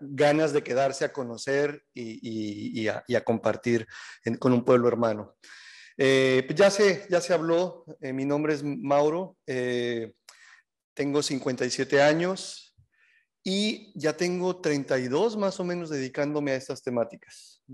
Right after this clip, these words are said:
Todo empezó justo, eh, por, eh, cuestionar una materia cuando estaba estudiando la carrera de sociología, ¿no? Había una materia que se llamaba Problemas Sociales de la Mujer. Y aquel machito que,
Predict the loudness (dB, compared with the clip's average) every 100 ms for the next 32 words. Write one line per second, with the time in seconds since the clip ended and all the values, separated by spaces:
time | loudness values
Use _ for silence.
0 | -20 -20 _ -2 2 4 4 2 0 0
1 | -2 -6 -20 -20 _ 2 2 2 2 0
2 | -2 -20 -16 -2 2 4 4 2 0 2
3 | 4 4 0 -2 0 2 2 0 -2 -4
4 | -4 -4 -2 0 2 2 0 -2 -2 -4
5 | -4 -8 _ _ _ _ -12 -10 -4 -2
6 | -2 -4 -4 -4 -4 -4 -4 -4 -4 -6
7 | -10 -12 -12 -10 -10 -8 -10 -12 _ _
8 | _ _ -14 -8 2 4 8 8 8 8
9 | 8 6 4 6 8 6 2 -6 -18 -20
10 | -20 _ 0 6 8 8 6 4 2 -2
11 | -2 2 2 2 0 0 0 -2 -6 -6
12 | -6 -8 -20 -20 -20 _ _ _ _ _
13 | _ _ _ _ _ -20 -20 _ _ _
14 | -6 -2 -2 4 4 4 0 -6 -6 -6
15 | -6 -8 -4 -6 -4 -6 -6 -8